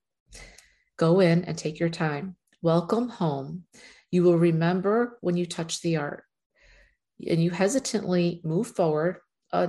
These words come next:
you're standing in front of the most breathtaking statue you've ever seen, okay? Think of, like, a Michelangelo. Think of something that is exquisite, one of a kind. You know you'll never see this again in your lifetime. This is, this is it, right?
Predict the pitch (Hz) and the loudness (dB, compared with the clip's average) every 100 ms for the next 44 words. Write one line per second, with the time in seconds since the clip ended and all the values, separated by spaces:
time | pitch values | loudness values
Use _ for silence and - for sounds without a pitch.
0 | 180 170 165 - 196 214 220 220 - 180 | -2 -6 -4 -2 -2 0 -2 -4 -6 -8
1 | - 170 170 170 160 160 165 170 170 - | -4 -4 -4 -4 -2 -2 -2 -4 -4 -4
2 | 196 - 214 - 175 170 - 170 180 175 | -6 -4 -6 -2 0 0 -2 0 0 -2
3 | - 156 160 160 - 151 170 165 - - | -4 -6 -4 -6 -8 -8 -10 -12 -12 -12
4 | 160 151 156 175 175 165 180 165 160 160 | -6 -4 -4 -2 -2 2 2 2 -2 -6
5 | - _ _ _ _ _ _ _ 156 156 | -20 _ _ _ _ _ _ _ -8 -6
6 | 170 185 180 170 269 269 277 240 208 202 | -2 0 0 -2 -2 -2 -2 -2 -2 -2
7 | 185 - _ - 165 165 175 165 160 160 | -2 -6 _ -2 -2 0 0 0 -2 -10
8 | - - 190 180 175 160 - _ _ _ | -12 -4 -2 0 0 -2 -6 _ _ _
9 | 180 190 185 190 170 165 160 160 180 185 | -2 0 -2 -4 -2 -2 -2 -4 -2 0
10 | 180 185 180 170 170 175 175 180 165 170 | 2 2 2 2 -2 -4 -6 -4 -4 -6
11 | 165 160 151 147 151 147 - 147 160 170 | -4 -4 -6 -6 -8 -8 -10 -10 -6 -4
12 | 165 196 185 - - _ _ _ - 165 | -2 -2 -4 -8 -10 _ _ _ -10 -8
13 | 170 160 151 - - - 143 165 196 | -4 0 -2 -2 -14 -8 -4 -4 -6